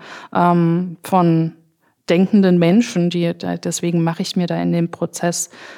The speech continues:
ähm, mit der künstlichen Intelligenz jetzt noch nicht so wirklich Sorgen, sondern denk eher daran, wie, wie, wie kann man das tatsächlich produktiv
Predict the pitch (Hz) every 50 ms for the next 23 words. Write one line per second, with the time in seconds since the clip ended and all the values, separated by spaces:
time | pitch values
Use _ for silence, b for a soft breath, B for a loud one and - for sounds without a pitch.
0 | B B B - 202 - 190 196 196 - 202 180 170 175 170 - 175 165 160 -
1 | - 165 - - - 170 - - 160 170 170 - - 170 170 - 165 156 180 180
2 | - 185 170 - 170 165 175 180 185 185 - 220 185 175 190 185 - 208 175 156
3 | 151 147 147 - - - 139 143 165 190 226 240 233 202 196 190 185 185 175 -
4 | 180 190 185 - - 190 185 185 180 175 175 180 175 - - 190 180 180 - -
5 | 165 160 - 180 175 175 175 180 170 175 175 170 175 175 170 175 - 190 175 165
6 | 170 - 175 - - 185 180 170 170 170 165 - - - b b b b - -
7 | - - - 165 160 - 180 170 - - - b b b b b b b b b
8 | _ _ _ 247 - - - - - - 196 180 208 202 - - - - 214 214
9 | 226 214 - - - - -